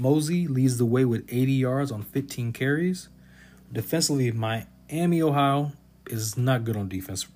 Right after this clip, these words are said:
in my opinion. Forty-nine points allowed last game, five hundred forty-two yards as well. Jordan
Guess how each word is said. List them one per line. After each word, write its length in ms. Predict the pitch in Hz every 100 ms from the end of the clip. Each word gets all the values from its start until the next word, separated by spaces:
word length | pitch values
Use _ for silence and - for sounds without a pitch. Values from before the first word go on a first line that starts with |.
| -
in 80 |
my 120 | 95 92
opinion. 340 | - 110 135
Forty-nine 520 | 135 123 123 120 117
points 280 | 113 127 117
allowed 380 | 101 113 113 113
last 280 | 113 113 -
game, 280 | 113 123 123
five 160 | 117 110
hundred 200 | 110 107
forty-two 420 | 113 104 - 120
yards 560 | 113 110 110 113 117 - - - - -
as 160 | 104 95
well. 380 | 110 123 151 170 - - - - - - 120
Jordan 540 | 117 127 127 127 123